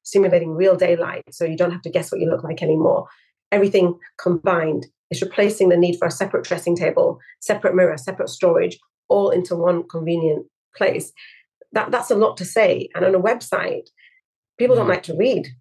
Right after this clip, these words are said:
Speaker 1: You know, no, no one likes to read. When you go to a website, you, you
Speaker 2: Yeah.
Speaker 1: just wanna, uh, so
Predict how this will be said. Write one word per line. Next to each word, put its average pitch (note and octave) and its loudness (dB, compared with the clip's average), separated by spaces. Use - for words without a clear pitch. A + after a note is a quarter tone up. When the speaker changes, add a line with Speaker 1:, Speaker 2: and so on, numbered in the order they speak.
Speaker 1:
You F#3+ 2
know, F3+ 4
no, F#3+ 4
no G#3+ 6
one B3 6
likes - -4
to F3+ -4
read. F3 0
When F#3+ 0
you F#3+ -2
go A3+ 6
to A3 2
a F#3 0
website, F#3 -6
you, F#3 -2
you F3 -8
Speaker 2:
Yeah. F3+ 2
Speaker 1:
just - -4
wanna, G3 0
uh, - -6
so F#3+ 2